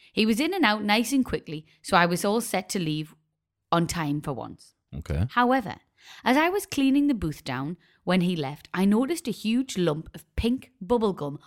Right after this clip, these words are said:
Speaker 1: on the inside door handle.
Speaker 2: <sighs>
Speaker 1: For some reason, I found this more disgusting than a bin full of piss. I got some tissue,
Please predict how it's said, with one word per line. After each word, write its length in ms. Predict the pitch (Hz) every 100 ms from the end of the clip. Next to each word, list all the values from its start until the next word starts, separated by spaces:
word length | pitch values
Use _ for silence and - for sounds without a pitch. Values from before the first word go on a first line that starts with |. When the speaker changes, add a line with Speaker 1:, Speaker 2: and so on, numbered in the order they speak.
| -
Speaker 1:
on 120 | 165
the 120 | 175
inside 480 | 180 202 240 247 226
door 280 | 240 208 175
handle. 400 | 156 143 95 - -
Speaker 2:
<sighs> 80 | - - - - -
Speaker 1:
For 80 |
some 220 | 185 403 415
reason, 240 | 220 180
I 100 | 185
found 260 | 190 226 247
this 140 | 254
more 180 | 208 180
disgusting 540 | 175 - 311 - 160 151
than 140 | 151
a 40 |
bin 220 | 147 147 147
full 180 | 143
of 120 | 135 -
piss. 340 | 143 - - _ - -
I 60 | 170
got 180 | 226
some 100 | 330
tissue, 540 | 320 123 160 202 -